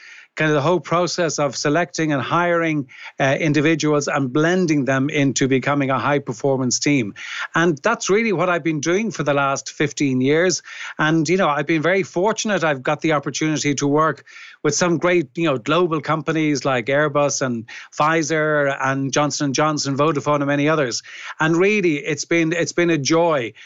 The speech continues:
And I just love that whole process of developing individuals and teams.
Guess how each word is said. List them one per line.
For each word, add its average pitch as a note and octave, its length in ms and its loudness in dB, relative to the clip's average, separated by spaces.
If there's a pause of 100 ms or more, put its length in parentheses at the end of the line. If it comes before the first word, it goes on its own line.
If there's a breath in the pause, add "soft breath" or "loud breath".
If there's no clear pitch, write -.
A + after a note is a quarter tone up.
(140 loud breath)
And D#3 140 0
I E3 140 2
just F#3 200 -4
love E3 340 0
that D#3+ 160 0
whole E3+ 260 0
process D#3+ 600 -2
of C3 160 -4
developing D3+ 540 0
individuals D3 640 2
and D3+ 180 0
teams. G3+ 500 -2